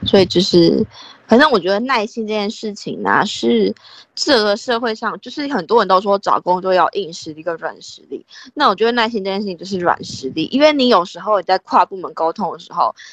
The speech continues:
每个部门就像是程-，写程式的人跟跟商人，或是跟做设计的人，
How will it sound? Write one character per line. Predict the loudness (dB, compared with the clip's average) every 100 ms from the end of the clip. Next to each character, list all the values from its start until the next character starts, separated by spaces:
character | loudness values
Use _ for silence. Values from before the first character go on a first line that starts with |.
| _
每 | -2 2
个 | 0
部 | 0 -2
门 | -2
就 | -2
像 | -2 -2 -4
是 | -6 -6 -6 -10 _ _ -20
程-， | -6 -4 -4 -8
写 | 4 4
程 | 4 -2
式 | -2 0
的 | 0 2
人 | -2 -6 -14 _ _ -20 _
跟 | 0 2 0 -4 -8 _ _ _ _ _
跟 | 0 2 2 -2 -6 -10 _ _ _ _ _
商 | -2 0 2
人， | 0 -2 -2 -8 -18 -20 _ -20 -2
或 | 0
是 | 0 -2
跟 | 2 2 0
做 | -2 2 4 2 0
设 | 0 2 2
计 | 2
的 | 0 0
人， | -4